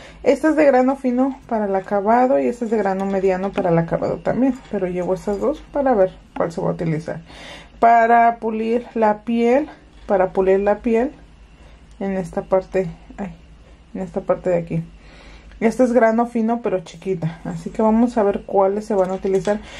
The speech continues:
porque recuerden que cada técnica de uña, eh, trabaja de diferente manera y cada una enseña la manera en que uno trabaja. Así que me voy a llevar estas esperando que sean las correctas.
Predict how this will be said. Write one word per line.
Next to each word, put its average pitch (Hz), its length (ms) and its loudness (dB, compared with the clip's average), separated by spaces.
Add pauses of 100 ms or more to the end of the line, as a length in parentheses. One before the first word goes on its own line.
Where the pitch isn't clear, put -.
(260)
porque 311 260 4
recuerden 285 520 2
que 277 120 -4
cada 254 420 4
técnica 254 500 0
de 240 100 0
uña, 233 520 -2 (500)
eh, 202 280 0
trabaja 196 380 2
de 214 80 0
diferente 190 460 -2
manera 208 500 0
y 185 100 -6
cada 180 280 0
una 175 340 -2
enseña 180 560 -4 (720)
la 196 160 6
manera 175 380 -2
en 175 100 -4
que 165 120 -8
uno 165 280 -2
trabaja. 285 420 2 (840)
Así 214 200 0
que 214 80 2
me 226 100 4
voy 214 120 6
a 220 40 2
llevar 208 260 2
estas 214 200 -4
esperando 196 420 -4
que 220 100 -6
sean 196 260 -2
las 208 200 -2
correctas. 277 880 0